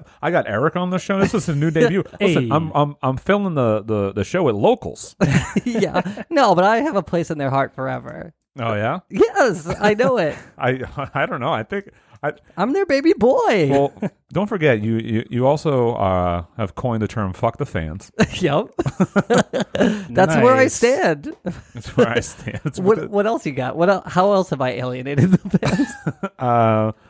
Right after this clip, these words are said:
Speaker 1: I don't know, just being such a bu-, a busy boy.
Speaker 2: Oh, yeah. I know. I've been a busy boy. But it was my birthday. I didn't get a gift party. But I did go to California, and I saw the Star Wars world.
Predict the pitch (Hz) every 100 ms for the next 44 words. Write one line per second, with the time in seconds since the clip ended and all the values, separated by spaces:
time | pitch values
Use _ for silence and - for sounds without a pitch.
0 | - 156 - 175 262 131 - 139 156 139
1 | 120 160 - 127 160 277 220 80 - -
2 | 139 127 120 120 120 - - 220 233 175
3 | 120 - 156 185 220 151 117 - _ -
4 | 190 175 185 160 143 151 143 139 143 131
5 | 123 - 131 131 127 _ _ - 139 -
6 | 131 170 156 147 139 - 143 135 139 135
7 | 147 165 220 262 - 147 143 135 127 -
8 | 139 131 127 120 - _ _ - 127 127
9 | - 120 202 131 123 117 117 - -